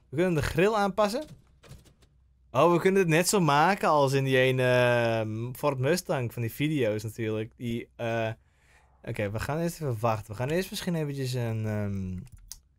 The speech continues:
visual ding opdoen. Library, community. Even kijken, wat heeft de community gemaakt? Oh, ja, ja. Kijk eens, hier hebben we hem al. Dit is echt de typische,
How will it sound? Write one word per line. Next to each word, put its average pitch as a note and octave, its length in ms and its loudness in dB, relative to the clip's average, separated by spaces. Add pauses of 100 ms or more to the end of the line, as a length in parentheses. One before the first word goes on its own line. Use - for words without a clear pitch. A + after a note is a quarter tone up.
(200)
visual B2 500 -4
ding A2+ 200 -4
opdoen. F#2 400 -10 (2250)
Library, C#3+ 640 -4 (160)
community. G#2 360 -8
Even - 180 -14
kijken, D3 140 -6
wat C#3 100 -4
heeft G3 180 -8
de - 60 -10
community D3 280 -4
gemaakt? G#2+ 540 -6 (1300)
Oh, C3+ 100 2 (240)
ja, D3 140 8
ja. C3 480 8
Kijk C#3 280 4
eens, B2 160 0
hier C3 240 4
hebben B2 240 4
we A#2 60 0
hem A2 80 0
al. G#2 260 0
Dit C#3 200 -2
is E3 120 -6
echt C#3+ 280 -2
de D#3 160 -4
typische, C3 840 2